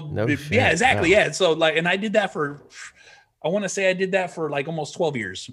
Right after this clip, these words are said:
Speaker 2: I worked at a place called
Speaker 1: Okay.
Speaker 2: U S Pipe and Foundry, the most brutalist, craziest place I ever worked in my entire life. And,
Speaker 1: And that's some
Speaker 2: um,
Speaker 1: grown-ass man work
Speaker 2: oh,
Speaker 1: right
Speaker 2: yeah.
Speaker 1: there.
Speaker 2: <laughs> And I started working there right when I turned eighteen. You know
Speaker 1: Oh
Speaker 2: what I'm
Speaker 1: my
Speaker 2: saying? Yeah.
Speaker 1: God.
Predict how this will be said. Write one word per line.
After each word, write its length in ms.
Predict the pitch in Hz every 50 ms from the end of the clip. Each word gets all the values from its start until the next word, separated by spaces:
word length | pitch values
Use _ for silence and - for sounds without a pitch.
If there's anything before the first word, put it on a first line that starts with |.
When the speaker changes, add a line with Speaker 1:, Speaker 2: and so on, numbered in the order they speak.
| - -
Speaker 2:
I 60 | 135
worked 240 | 135 135 156 151 160
at 60 | 160
a 40 | 139
place 200 | - 170 165 -
called 160 | - 147 131
Speaker 1:
Okay. 60 | 143 175
Speaker 2:
U 80 | 190
S 100 | 185 180
Pipe 200 | 180 - 190 160
and 120 | 160 143 127
Foundry, 260 | 165 151 139 131 120
the 60 | 123 147
most 320 | 135 123 127 120 127 131
brutalist, 640 | 131 160 185 214 233 240 240 240 247 240 226 -
craziest 580 | - - 220 226 226 202 185 226 220 190 - -
place 280 | - - 202 196 185 185
I 100 | 180 175
ever 220 | 170 175 175 170
worked 240 | 151 143 156 151 151
in 60 | 151
my 80 | 131 123
entire 260 | 123 123 165 143 135
life. 240 | 123 117 101 87 92 _ _ _ - - - - - _ _ _ _ _ _ -
And, 260 | 156 170 165 156 156
Speaker 1:
And 80 | - -
that's 120 | 139 139
some 100 | 131 120
Speaker 2:
um, 60 | 110
Speaker 1:
grown-ass 420 | 107 104 104 98 90 87 82 - -
man 220 | 87 92 113 107
work 100 | 90 - -
Speaker 2:
oh, 140 | 262 220 185
Speaker 1:
right 120 | 196 -
Speaker 2:
yeah. 140 | 254 - -
Speaker 1:
there. 140 | - 226 202
Speaker 2:
<laughs> 20 |
And 80 | 196 208
I 60 | 220
started 220 | 208 - 240 220 214
working 180 | 226 220 226 233
there 100 | 196 170
right 180 | 170 185 202 185
when 80 | 190 185
I 40 | 180
turned 240 | 170 - 185 180 180
eighteen. 480 | 175 160 - 175 160 127 110 95 - _ _ _ _ _ _ _ _ _ -
You 60 | - - - - 123
know 20 |
Speaker 1:
Oh 60 | 147 151
Speaker 2:
what 20 |
I'm 40 | -
Speaker 1:
my 100 | - 165
Speaker 2:
saying? 100 | 165 175
Yeah. 160 | 185 143 123
Speaker 1:
God. 260 | 139 117 82 69 73